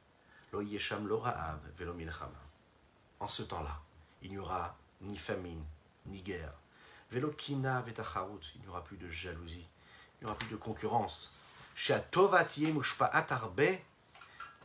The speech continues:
le bon, le bien sera donné, sera abondamment offert. Vechol ha'ma'adanim metsuim ke'afar, et toutes les belles choses seront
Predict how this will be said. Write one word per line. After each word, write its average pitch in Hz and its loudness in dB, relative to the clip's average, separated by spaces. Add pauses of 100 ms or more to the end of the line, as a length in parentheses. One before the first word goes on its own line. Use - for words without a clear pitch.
le 101 -2
bon, 151 2
le 131 8
bien 143 4 (640)
sera 107 6 (640)
donné, 143 8
sera - 4
abondamment 160 8
offert. 92 0 (560)
Vechol 127 0
ha'ma'adanim 117 4
metsuim 101 -4
ke'afar, 101 -4 (560)
et 90 -10
toutes - -10
les 82 -6
belles 98 -2
choses 113 -4 (540)
seront 92 -2